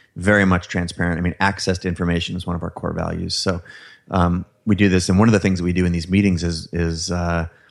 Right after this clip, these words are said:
we present student stories. And man, I mean, if you need a reason to get up and go to work in the morning, these things are just like, I mean, from just absolute joy and elation and finding someone who's,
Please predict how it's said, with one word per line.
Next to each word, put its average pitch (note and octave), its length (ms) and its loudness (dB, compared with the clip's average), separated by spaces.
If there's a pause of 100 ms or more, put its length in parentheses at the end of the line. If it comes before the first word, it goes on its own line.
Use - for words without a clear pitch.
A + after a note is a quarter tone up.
we G2 80 2
present F2 420 0
student F2 320 0
stories. F2 500 0 (800)
And G2 380 4
man, F#2 480 0 (300)
I F#2+ 60 2
mean, G2 180 4
if F#2 160 0
you D3 80 6
need B2+ 160 4
a G2 60 0
reason G2 320 2
to F2 60 -4
get F#2+ 200 0
up F#2+ 180 2
and F#2 100 -2
go F2+ 80 -2
to F2+ 160 -4
work G2 240 -4
in G#2 80 0
the G2+ 60 0
morning, G#2 360 0 (540)
these C3+ 200 2
things G2+ 280 0
are F#2 160 -2
just F2+ 420 -2
like, F2+ 400 -4 (540)
I G#2 80 4
mean, G2 180 6
from F#2+ 460 2 (220)
just C3 400 0
absolute A#2 540 0
joy G#2 360 2
and F2+ 160 -2
elation F#2 420 2
and F2 160 -2
finding F#2+ 300 2
someone F#2 240 -2
who's, F2 340 0